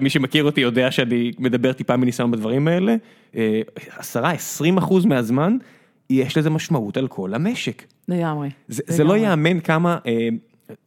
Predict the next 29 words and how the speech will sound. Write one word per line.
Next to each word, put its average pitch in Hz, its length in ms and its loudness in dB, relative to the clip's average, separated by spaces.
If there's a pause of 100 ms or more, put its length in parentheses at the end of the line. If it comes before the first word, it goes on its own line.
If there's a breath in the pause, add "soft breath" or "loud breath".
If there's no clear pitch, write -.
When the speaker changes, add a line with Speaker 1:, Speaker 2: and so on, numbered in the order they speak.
(240)
Speaker 1:
יודעת, 123 360 -4
אם 131 80 0
אתה 151 120 -4
קורא 156 140 0
דה-מרקר, 180 420 -2
אתה 127 80 -8
שומע 151 200 -2
פיריון, 143 400 2
פיריון, 110 360 0
פיריון, 120 300 -2
פיריון. 113 320 -6
אז 120 100 -10
פיריון, 185 400 -2
איך 185 100 -4
שמחושב 160 500 -2
היום, 165 340 2 (340 soft breath)
זה, 120 200 -4
זה, 127 220 -6
זה 123 140 -4
קצת 131 220 -2
מטומטם, 127 400 -2
כי 107 100 -8
זה 110 80 -2
כמות 160 320 0
הכסף - 440 -2
פר 160 160 2
עובד 135 320 2
שהחברה 131 340 -2
מייצרת. 107 360 -4